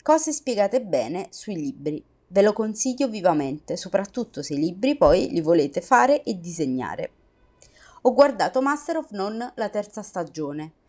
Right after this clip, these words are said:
Molti ne hanno parlato male, ma a me è piaciuta. Si concentra sull'amica di Aziz Ansari, Denise, e sua moglie Alicia e il loro matrimonio.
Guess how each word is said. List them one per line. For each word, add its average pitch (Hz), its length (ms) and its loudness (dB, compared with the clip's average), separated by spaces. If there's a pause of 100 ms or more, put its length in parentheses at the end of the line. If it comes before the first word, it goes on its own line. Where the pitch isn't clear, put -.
(320)
Molti 311 320 2
ne 180 60 2
hanno 170 160 0
parlato 170 420 -2
male, 139 320 -4
ma 160 120 -4
a 180 60 -2
me 247 160 -2
è 349 80 -10
piaciuta. 180 600 -4
Si - 180 -10
concentra 185 580 0
sull'amica 160 800 -2
di 143 220 -6
Aziz 151 460 -2
Ansari, 143 840 -2
Denise, 151 600 2
e 196 100 -6
sua - 200 2
moglie 170 300 4
Alicia 127 420 -2
e 233 120 0
il 240 100 -2
loro 214 220 0
matrimonio. 151 680 -4